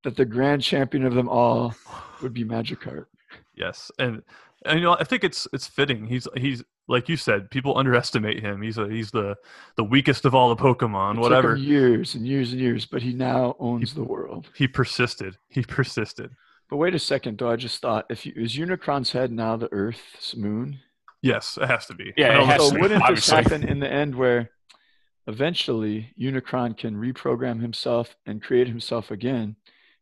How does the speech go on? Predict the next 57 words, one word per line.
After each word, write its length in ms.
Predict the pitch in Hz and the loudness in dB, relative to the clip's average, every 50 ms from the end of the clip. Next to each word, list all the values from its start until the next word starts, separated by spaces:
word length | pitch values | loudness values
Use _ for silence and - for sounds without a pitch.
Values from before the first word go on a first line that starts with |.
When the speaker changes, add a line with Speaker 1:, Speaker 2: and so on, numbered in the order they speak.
| _ _ - | _ _ -10
Speaker 1:
and 240 | - 113 110 104 110 | -6 -6 -4 -4 -4
the 60 | - | -2
Earth 200 | 117 123 123 - | -2 -2 -2 -4
would 120 | 120 120 | -4 -2
have 140 | 117 113 - | -2 -2 -4
to 120 | - 131 | -6 -8
worry 160 | 120 117 113 110 | -6 -4 -2 -2
about 220 | 104 113 110 104 | 0 -2 -2 -2
it 100 | 104 104 | -2 -4
again? 300 | 110 113 117 110 104 98 | -6 -4 -4 -6 -4 -4
But 160 | 104 120 - | -4 -2 -2
I 80 | 113 117 | -2 -2
guess 240 | 131 131 123 - 120 | -2 -2 -4 -6 -8
if 80 | 107 | -10
he's 260 | - 113 104 101 - - - | -8 -8 -8 -10 -12 -12 -10
allies 340 | 110 113 117 117 113 104 | -6 -6 -4 -4 -4 -6
with 180 | 110 107 - - | -8 -10 -12 -10
Magikarp, 540 | 113 110 107 104 113 107 - - 131 127 - _ _ _ | -10 -10 -8 -10 -12 -14 -12 -12 -12 -12 -12 _ _ _
may-, 140 | 180 139 104 - _ _ - - | -20 -20 -20 -20 _ _ -14 -14
okay, 240 | 156 - - 110 | -12 -12 -10 -10
never 180 | 104 104 104 101 | -10 -8 -8 -8
mind. 180 | 92 92 98 95 - - _ - - - - - | -8 -10 -12 -12 -14 -18 _ -20 -20 -20 -12 -4
I'm 80 | - | -2
Speaker 2:
He's 120 | 135 131 131 | 0 2 2
in 60 | 131 | 4
Speaker 1:
just 100 | 131 180 | 4 4
Speaker 2:
cahoots 320 | 131 - 127 120 143 131 | 4 4 4 4 2 2
with 160 | 135 117 110 | 2 0 2
him. 160 | 110 107 113 - _ - - - - | 2 0 -2 -4 _ -18 -20 -20 -20
Speaker 1:
<laughs> 240 | 127 - - - 139 | -20 -20 -12 -4 2
Now 160 | 143 156 170 | 4 4 4
I'm 80 | 180 | 4
gonna 140 | 165 170 156 | 4 0 0
be 160 | 143 147 156 | 2 4 4
up 100 | 151 147 - | 4 2 0
thinking 260 | 160 151 - 147 127 | -2 -2 0 -2 0
about 160 | 120 117 117 | 0 2 2
all 180 | 110 110 113 113 | 2 2 0 0
this 160 | 113 110 - | 0 0 -2
stuff, 340 | - - 139 123 110 - - - | -2 -2 -2 -6 -6 -8 -10 -12
man. 560 | - 95 - - - - - - - - - - - 147 - - 135 - | -8 -6 -6 -6 -2 0 0 0 2 0 -2 -2 -2 -6 -6 -8 -8 -8
Speaker 2:
<laughs> 220 | - 135 - _ | -10 -16 -6 _
Speaker 1:
But 100 | - 131 | -2 0
next 200 | 131 156 151 - | 0 0 0 0
time 120 | - 156 156 | -2 -2 0
you 80 | 156 | 0
look 140 | 156 156 151 | 0 0 0
to 80 | - 147 | -2 -2
the 100 | 135 131 | -2 0
sky, 500 | - - - 135 123 120 127 143 143 131 - _ _ _ _ _ _ | 0 0 0 2 2 4 2 2 0 -4 -8 _ _ _ _ _ _
maybe 240 | 110 113 110 110 110 | -10 -8 -6 -6 -4
the 80 | 110 | -4
moon 200 | 104 107 110 110 110 | -4 -4 -4 -4 -6
will 60 | 107 | -8
be 120 | 110 117 113 | -8 -8 -6
Unicron's 540 | 107 107 107 107 - - 120 117 117 - - | -6 -6 -6 -8 -10 -10 -12 -12 -12 -12 -14
head. 240 | - - 127 120 | -16 -18 -18 -18